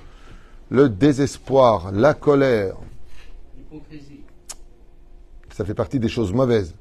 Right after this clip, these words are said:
Speaker 1: Ce, c'est un repas mauvais. On parle de ce qui rend mauvais. Ceux qui se concentrent que sur le manque ou sur ce qui est mal. La jalousie par excellence. Jamais content,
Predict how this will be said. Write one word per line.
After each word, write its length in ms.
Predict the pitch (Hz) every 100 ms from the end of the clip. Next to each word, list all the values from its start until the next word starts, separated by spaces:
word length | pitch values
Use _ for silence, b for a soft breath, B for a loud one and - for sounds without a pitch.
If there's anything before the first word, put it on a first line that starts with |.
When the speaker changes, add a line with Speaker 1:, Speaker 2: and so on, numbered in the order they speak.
| -
Speaker 1:
Ce, 160 | - 104
c'est 280 | - 104 117
un 40 |
repas 280 | 104 - 131
mauvais. 360 | 113 104 101 90
On 80 | 104
parle 160 | 131 143
de 80 | 123
ce 140 | 123
qui 180 | - 123
rend 240 | 139 143 - - -
mauvais. 340 | 117 127 107 92 b b b
Ceux 180 | - 160
qui 160 | 160
se 100 | 123
concentrent 440 | - 143 - 156 -
que 100 | 143
sur 200 | 135 139
le 100 | 131
manque 300 | 135 135 131
ou 60 |
sur 220 | - 123
ce 120 | - 127
qui 240 | - 127
est 40 |
mal. 340 | 120 127 120 90 - b b b
La 180 | 117 139
jalousie 460 | 113 156 143 139 156
par 200 | 147 156
excellence. 760 | - 151 156 156 120 101 - - b b b
Jamais 440 | 98 123 185 180 -
content, 580 | - 170 - 147 147